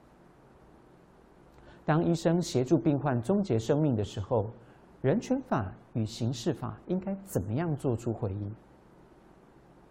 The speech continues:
在某些情况下，医生或者是第三人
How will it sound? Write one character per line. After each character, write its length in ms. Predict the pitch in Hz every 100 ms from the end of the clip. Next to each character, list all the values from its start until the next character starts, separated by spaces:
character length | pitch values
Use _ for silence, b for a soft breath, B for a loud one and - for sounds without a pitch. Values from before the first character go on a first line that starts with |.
| B B B
在 140 | - 170
某 120 | 117
些 140 | 190
情 180 | 196 131
况 180 | 165 143
下， 320 | 139 127 110 -
医 140 | 190
生 300 | 190 196 196
或 160 | 196 147
者 100 | 107
是 140 | -
第 120 | -
三 260 | 127 131 120
人 200 | 107